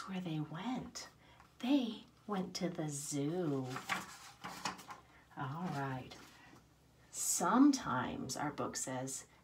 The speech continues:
the X that says X sounds more like Z in these words. This is a xylophone and a Xerox machine.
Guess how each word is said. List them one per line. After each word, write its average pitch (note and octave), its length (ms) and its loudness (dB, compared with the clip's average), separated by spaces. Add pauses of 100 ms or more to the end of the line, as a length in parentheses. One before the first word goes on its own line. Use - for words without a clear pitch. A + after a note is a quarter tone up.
(100)
the - 100 0 (200)
X - 640 4 (120)
that - 160 0
says D#3+ 280 0
X - 420 4 (360)
sounds G3 320 0
more G#3 200 4
like F3+ 280 4 (200)
Z F3 440 0
in D#3+ 220 2
these C#4+ 480 6
words. - 540 -4 (260)
This - 220 -4
is D3+ 180 0
a C#3+ 140 0
xylophone D#3 1000 2 (460)
and G3+ 140 4
a G3+ 80 6
Xerox G#3 720 6
machine. - 480 -4